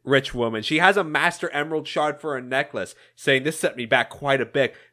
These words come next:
Done by an exclusive jeweler. Oh, you wouldn't have heard of him. But then, uh, Knuckles comes out from behind. He was hiding in some plants, asking, "Yo, what you have is a piece of a much larger gem you probably just found in your backyard.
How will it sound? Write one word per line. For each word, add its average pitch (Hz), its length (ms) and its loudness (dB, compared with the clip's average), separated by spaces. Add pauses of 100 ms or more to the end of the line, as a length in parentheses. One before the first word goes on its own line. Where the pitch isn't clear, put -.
(140)
Done 143 160 4
by 135 140 4
an 127 80 0
exclusive 135 720 -6
jeweler. 113 400 -4
Oh, 123 80 0
you 120 160 -4
wouldn't 107 220 -6
have 92 100 -12
heard 107 260 -4
of 80 120 -12
him. 101 360 -4
But 185 160 6
then, 208 220 6
uh, 202 140 6
Knuckles 226 440 4
comes 196 240 4
out 185 160 8
from 190 140 -2
behind. 170 440 4
He 151 60 0
was 147 140 -2
hiding 156 260 2
in 156 100 -8
some 147 200 -10
plants, 151 500 -2
asking, 131 460 -2
"Yo, 120 320 2 (580)
what 269 300 6
you 269 180 0
have 170 340 8
is 156 140 -2
a 156 40 -8
piece 175 300 -8
of 156 120 -2
a 147 40 -4
much 147 240 -2
larger 143 380 2
gem 113 320 -2
you 151 140 -4
probably 160 340 2
just 117 140 -10
found 127 200 2
in 107 80 -8
your 101 80 -2
backyard. 95 680 -2